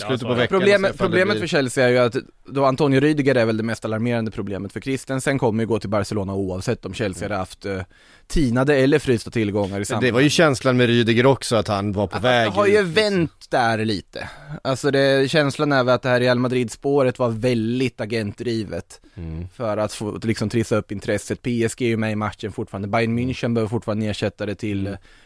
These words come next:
Speaker 3: Süle som är
Speaker 1: Det är ju
Speaker 3: klar
Speaker 1: det
Speaker 3: för
Speaker 1: som jag har
Speaker 3: året.
Speaker 1: känt, alltså Bayern München hem till Tyskland, liksom, och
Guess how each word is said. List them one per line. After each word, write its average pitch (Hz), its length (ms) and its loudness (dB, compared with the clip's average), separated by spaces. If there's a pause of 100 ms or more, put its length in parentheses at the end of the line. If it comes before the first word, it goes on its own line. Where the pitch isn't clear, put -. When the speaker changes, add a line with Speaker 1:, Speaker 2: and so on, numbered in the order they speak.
Speaker 3:
Süle 131 440 0
som 117 140 -2
är 113 40 -2
Speaker 1:
Det 117 80 -2
är - 20 2
ju 156 60 2
Speaker 3:
klar 151 100 4
Speaker 1:
det 135 60 6
Speaker 3:
för 107 60 -2
Speaker 1:
som 120 120 0
jag 123 60 4
har 147 60 6
Speaker 3:
året. 160 100 4
Speaker 1:
känt, 104 220 0
alltså 107 160 -2
Bayern 110 280 2
München 120 240 0
hem 117 160 0
till 113 100 -6
Tyskland, 123 460 -2
liksom, 98 440 -6
och 92 340 -4